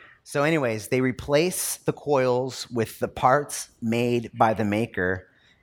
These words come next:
and sure enough, it worked. We solved the problem. We were no longer there every three or four months. Why am I saying this? Because what we need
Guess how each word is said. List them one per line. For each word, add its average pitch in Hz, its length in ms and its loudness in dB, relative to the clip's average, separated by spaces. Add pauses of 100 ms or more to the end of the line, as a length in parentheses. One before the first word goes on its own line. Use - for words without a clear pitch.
and 120 160 -2
sure 139 320 -2
enough, 120 460 2
it 117 140 -2
worked. 202 500 -4 (520)
We 127 460 -2
solved 139 540 -2
the 180 60 -8
problem. 165 440 0
We 117 120 0
were 123 100 2
no 120 220 0
longer 151 360 0
there 160 400 0
every 131 520 -2 (260)
three 127 400 -2
or 120 60 0
four 123 320 -2
months. 110 520 -4 (1800)
Why 120 200 0
am 156 100 0
I 147 100 0
saying 117 320 -4
this? - 340 -10 (1200)
Because 131 260 0
what 120 220 2
we 143 260 -2
need 156 560 0